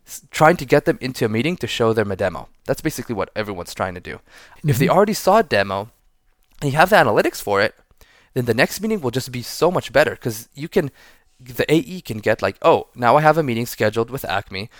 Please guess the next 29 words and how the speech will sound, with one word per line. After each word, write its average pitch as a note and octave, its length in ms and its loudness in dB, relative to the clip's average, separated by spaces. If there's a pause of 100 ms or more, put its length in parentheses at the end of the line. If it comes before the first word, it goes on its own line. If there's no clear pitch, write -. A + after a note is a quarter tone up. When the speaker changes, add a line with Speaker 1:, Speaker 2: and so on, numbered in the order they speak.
(100)
Speaker 1:
Let's - 220 -2
look E3+ 180 -2
at - 80 -4
what C#3 140 -2
they D3 100 -2
saw. G2+ 320 2 (160)
Okay, D3+ 180 -4
they A2 120 -6
saw D#3 240 2
this D#3 180 -2
demo. F#2 340 0
They F#2+ 100 -8
had A2+ 180 -6
three C#3 260 -8
flows D3 420 2
in F2 120 -6
it. E2+ 100 -14
They G2+ 120 -10
have G#2 120 0
the G2+ 80 -12
flow A#2 320 0
for - 180 -6
this C#3 180 -2
persona, D#3+ 380 -2
the A#2 180 -10
flow G#2+ 120 0
for G2 140 -8
this C3+ 160 -6
persona, B2+ 440 0